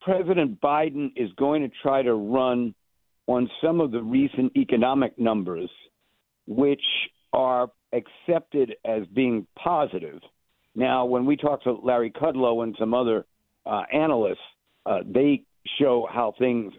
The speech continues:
are not nearly as, as good as they sound. It's enough to make that the real, uh, y-, you know, the, the, the, the real driving issue of the Biden reelection campaign. But I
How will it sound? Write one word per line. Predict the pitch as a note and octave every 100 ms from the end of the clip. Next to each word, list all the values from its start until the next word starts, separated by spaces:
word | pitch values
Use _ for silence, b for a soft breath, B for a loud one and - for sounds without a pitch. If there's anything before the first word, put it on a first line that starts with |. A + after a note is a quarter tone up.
| -
are | A2
not | C3+ A#2+ -
nearly | B2+ C3+ B2 A2+
as, | G2 F#2+ _ -
as | A2 -
good | B2+ A2
as | F#2+
they | G3 -
sound. | G#3+ E3+ A2 G2 - _ _ _ _ _ _ _ _ _ -
It's | C3
enough | C#3 D3 C#3+ - -
to | C3+ A#2+ - - _ _
make | A#2 D3+ -
that | D3 B2+ -
the | A#2+
real, | C3+ C3 A#2+ G#2+
uh, | A#2+ A2 F#2+ F#2+ _ _ _ - - A#2 -
y-, | C3
you | - B2+
know, | A2+
the, | A2+ A2
the, | - A#2 -
the, | B2 G#2 -
the | A#2+
real | A#2+ C#3+
driving | G2 A#2+ C3 A#2 A#2+
issue | - C3+ - A2+ F#2+ - _ _ _ _
of | A#2+ A2+ G#2+ F#2+ -
the | G#2+ A2 F#2+ -
Biden | F2+ A#2+ A#2+ A2+
reelection | A2+ A#2 D#3 - A2
campaign. | F2+ G2 F2 D#2+ G2+ E2+ E2 - b b b b -
But | D#3+
I | E3+ B3